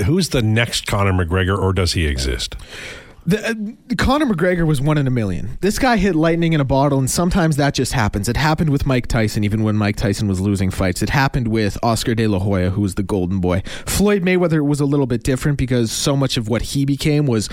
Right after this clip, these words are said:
Speaker 2: people wanted to see him lose, and he embraced the villain role. But sometimes you just hit a superstar.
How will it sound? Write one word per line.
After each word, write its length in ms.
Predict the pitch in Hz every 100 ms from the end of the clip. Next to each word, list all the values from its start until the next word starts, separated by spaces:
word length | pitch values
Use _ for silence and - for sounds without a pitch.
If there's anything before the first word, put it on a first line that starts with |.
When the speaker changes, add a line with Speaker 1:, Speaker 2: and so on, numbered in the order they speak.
| - -
Speaker 2:
people 300 | 160 131 120
wanted 320 | 113 127 131
to 80 | 131
see 160 | -
him 140 | 127 127
lose, 240 | 127 135
and 80 | 127
he 100 | 127
embraced 400 | 104 113 117 -
the 60 | 98
villain 320 | 113 117 135
role. 200 | 139 160 - -
But 120 | 170
sometimes 440 | 370 359 320 208
you 40 | 170
just 200 | 180 -
hit 80 | 175
a 40 |
superstar. 540 | - 147 131 - 76